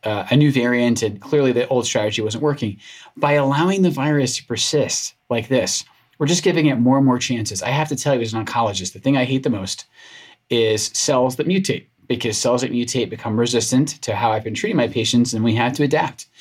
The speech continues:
And I actually see the same thing happening on a global scale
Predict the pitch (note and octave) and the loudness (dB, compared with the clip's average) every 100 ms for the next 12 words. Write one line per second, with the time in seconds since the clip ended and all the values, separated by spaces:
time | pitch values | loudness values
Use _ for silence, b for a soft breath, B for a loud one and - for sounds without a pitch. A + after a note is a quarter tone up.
0 | B B B B - C3+ C3+ C3+ C#3+ F3+ | B B B B -4 -2 0 0 0 0
1 | F3 D3 D3 A#2 - D#3+ F3 E3+ D#3 C#3+ | -2 0 0 0 -2 0 0 2 2 2
2 | C#3 A2+ G2+ F2 A2+ G#2 F#2+ A#2 B2+ C#3 | 0 -2 -8 -8 -8 -8 -6 0 2 2
3 | C#3 - B2+ G#2+ | 0 -2 -2 -4